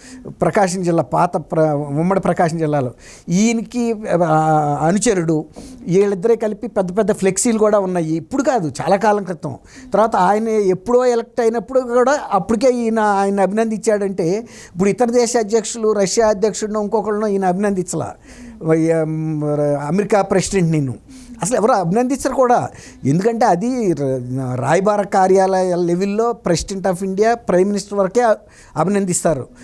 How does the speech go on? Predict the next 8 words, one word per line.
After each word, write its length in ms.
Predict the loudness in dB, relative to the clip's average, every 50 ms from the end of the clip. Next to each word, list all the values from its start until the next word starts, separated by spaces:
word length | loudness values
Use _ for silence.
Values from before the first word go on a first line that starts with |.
| -16 -6 -2
మహా 160 | 0 0 0
అయితే 260 | 0 -2 0 0 0
స్పీకర్, 440 | 0 0 2 2 2 2 2 0 -2 -2 0 0
లోక్సభ 320 | 0 0 2 0 0 -2
స్పీకర్, 460 | -2 -2 -2 -2 0 0 -2 -6 -6 -8 -12 -16 -20 -20 -20 -20 -16 -6 -2
లోక్సభ 400 | 0 0 0 0 -2 -2 0 0
స్పీకర్ 440 | -2 -2 0 0 0 0 0 -2 -2
కూడా 400 | 0 0 2 2 2 2 2 0